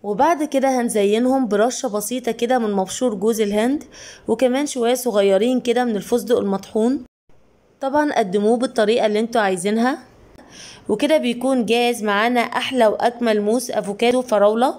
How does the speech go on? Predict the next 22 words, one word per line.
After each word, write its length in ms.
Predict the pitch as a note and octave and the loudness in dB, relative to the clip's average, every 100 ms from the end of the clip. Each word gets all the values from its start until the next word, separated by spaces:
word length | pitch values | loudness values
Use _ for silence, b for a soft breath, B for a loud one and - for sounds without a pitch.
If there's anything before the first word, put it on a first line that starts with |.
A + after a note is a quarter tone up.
| B B B | B B B
جميل 500 | G#3+ A#3 A#3+ D4+ C#4 | -2 0 0 -2 -4
جدًا. 380 | G3 A#3 F#3 C4 F4 - B B B | -2 -4 0 -2 -2 -8 B B B
يلا 260 | A#3 D4+ D#4+ | 0 2 2
بينا 280 | A#3 C#4 B3 | 0 0 2
بقى 240 | G#3+ A#3+ | 2 2
ندوقه 300 | A3+ G3 A#3+ | 0 0 0
مع 180 | A#3+ G#3 | 2 2
بعض. 340 | F3+ D#3 C#3 - B B B B - | 0 -6 -10 -16 B B B B 2
آه، 180 | A#3 | 4
بيكون 400 | A#3 A#3+ A#3+ D4+ | 4 0 -2 -2
طعمه 260 | D#4 C4+ C4+ | 0 0 0
حلو 300 | - C4+ B3+ | 0 2 4
قوي، 280 | - A#3 C4+ | 4 2 2
وممكن 360 | A3+ A#3+ C4 | 0 0 0
يقعد 300 | A3+ A3+ B3 | 2 2 2
في 60 | B3 | -2
التلاجة 520 | A3+ G#3+ G3+ A3+ B3+ | -2 0 2 2 2
تلات 420 | A#3+ A#3+ A#3+ A#3+ | 0 0 0 -2
أيام، 340 | A3+ G#3 A3+ B3 | -2 2 2 0
بيكون 340 | A3 G#3 A#3+ | -4 -2 0
جميل 360 | G#3 G#3 A3+ G3+ | 2 2 0 -2
جدًا. 400 | A3 G3 C#4 | -4 -2 -2